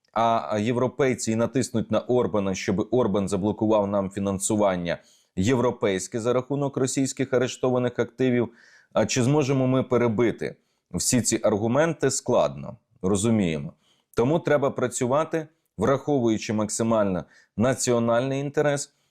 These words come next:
і з тим, що на сьогоднішній день є в ім'я збереження України, суверенної України, як і передбачається. Ніхто це не ставить під сумнів, і Путіна не буде тут ні в Києві,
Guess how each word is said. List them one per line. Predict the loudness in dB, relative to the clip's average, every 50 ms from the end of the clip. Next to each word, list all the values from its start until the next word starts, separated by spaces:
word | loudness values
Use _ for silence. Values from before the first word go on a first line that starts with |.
| _ _ _
і | 0 0
з | 0 0
тим, | 0 0 2 2 0
що | 0 -2 -2 0 2 2 2 0 -2
на | -2 -2 0
сьогоднішній | 0 0 0 2 2 2 2 0 -2 -2 0 0 2
день | 2 2 2 0 0
є | 0 0 2 2
в | 2
ім'я | 0 0 2 2 2 0
збереження | 0 0 0 2 2 2 2 0 0 0 0 0 -2 -4 _ _ _ _ _
України, | -2 0 0 2 2 2 2 2 2 0 0 -2 -2
суверенної | -2 -2 0 2 2 2 2 4 4 4 2 2 0 -2 -2 -2 -4 -4
України, | -4 -6 -4 0 0 0 2 2 0 0 0 2
як | 2 2 0 0 -2 -6
і | 0
передбачається. | 2 2 2 4 2 0 -2 -2 0 0 2 2 2 0 0 -2 -4 -6 -6 -12 -16 _ 2
Ніхто | 2 2 2 2 0 0 0 0 2
це | 2 0 0
не | 0 0
ставить | -2 -2 0 0 2 2 0 -2 -4
під | -8 -10 -8 -4
сумнів, | 0 2 2 2 2 0 -4 -6 -10 _ _ _ _ 0
і | 0 0
Путіна | 2 0 0 0 2 0 2 2 2
не | 2 0 0
буде | 0 2 2 2 2 2 0
тут | 0 -2 -4 -6 -6 _ _ _ _ _ 0
ні | 2 2 2
в | 0 0 -2
Києві, | 0 2 2 2 2 0 0 -2